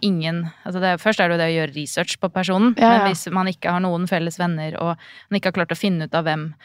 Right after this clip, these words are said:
Speaker 1: hvem er det jeg egentlig skal møte,
Speaker 2: Mm.
Speaker 1: ehm, da husker jeg at jeg, at jeg, eh, jeg hadde i hvert fall en slags sånn, ok, nå er jeg, det går bra, tommel opp,
Speaker 2: Ja.
Speaker 1: eh, sende melding, eller nå er jeg hjemme.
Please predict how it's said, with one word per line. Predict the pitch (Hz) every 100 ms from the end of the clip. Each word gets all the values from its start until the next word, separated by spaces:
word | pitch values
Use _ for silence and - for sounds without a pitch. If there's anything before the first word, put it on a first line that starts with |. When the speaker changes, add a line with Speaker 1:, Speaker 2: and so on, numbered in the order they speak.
| -
Speaker 1:
hvem | -
er | 180
det | 175
jeg | 170
egentlig | 170 170
skal | -
møte, | 190 185 - - 254 - - 240
Speaker 2:
Mm. | 202 180
Speaker 1:
ehm, | 202 196 190 185 185 185 185
da | 180 185 185 196 -
husker | 220 - - 147
jeg |
at | 151
jeg, | - 269 277 269
at | - 226
jeg, | 262 247 247
eh, | 247 247 240 233 226 214 - - _ _ -
jeg | 226
hadde | 202
i | 185
hvert | 175
fall | - 202
en | 220
slags | 202 -
sånn, | 180 165 160 -
ok, | - 170 160 _ _ _
nå | 180 175
er |
jeg, | 170 175 175 170 _ _ _ _ -
det | 185
går | 185 175
bra, | 175 175
tommel | - 190 170
opp, | 175 - -
Speaker 2:
Ja. | 233
Speaker 1:
eh, | 214 185 180 175 175
sende | 170 180 175
melding, | 175 160 160 165
eller | 170 170
nå | 165
er | 160 160
jeg | 170 165
hjemme. | 165